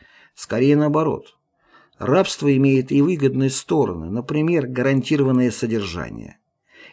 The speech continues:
Империя не держала свою идеологическую рабыню в чёрном теле. Отнюдь. Что-что, а содержание было богатым, жаловаться не приходилось.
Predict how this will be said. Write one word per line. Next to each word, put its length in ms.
Империя 600
не 100
держала 400
свою 300
идеологическую 920
рабыню 460
в 80
чёрном 460
теле. 440
Отнюдь. 640
Что-что, 640
а 180
содержание 580
было 220
богатым, 680
жаловаться 540
не 80
приходилось. 760